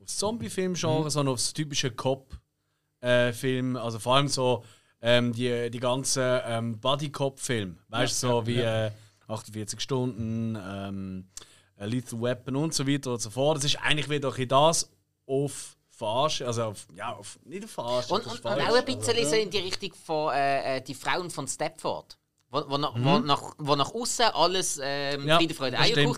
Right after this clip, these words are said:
Speaker 1: stimmt.
Speaker 2: ist
Speaker 1: Ja,
Speaker 2: und
Speaker 1: voll.
Speaker 2: nach hinten eben nicht. Eben.
Speaker 1: Korrekt.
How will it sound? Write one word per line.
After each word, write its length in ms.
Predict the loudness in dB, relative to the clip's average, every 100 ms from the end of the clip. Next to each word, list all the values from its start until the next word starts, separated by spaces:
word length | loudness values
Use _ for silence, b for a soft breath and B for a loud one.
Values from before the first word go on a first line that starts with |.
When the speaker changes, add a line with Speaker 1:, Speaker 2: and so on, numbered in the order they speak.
| -2
Speaker 1:
stimmt. 20 |
Speaker 2:
ist 140 | -4 0
Speaker 1:
Ja, 120 | 0
Speaker 2:
und 100 | 0
Speaker 1:
voll. 140 | 0
Speaker 2:
nach 60 | 0
hinten 240 | 0 -2
eben 160 | -2 -2
nicht. 280 | -2 -4 -14 _ _ -20 -6
Eben. 180 | -2 0
Speaker 1:
Korrekt. 440 | 2 0 -2 -14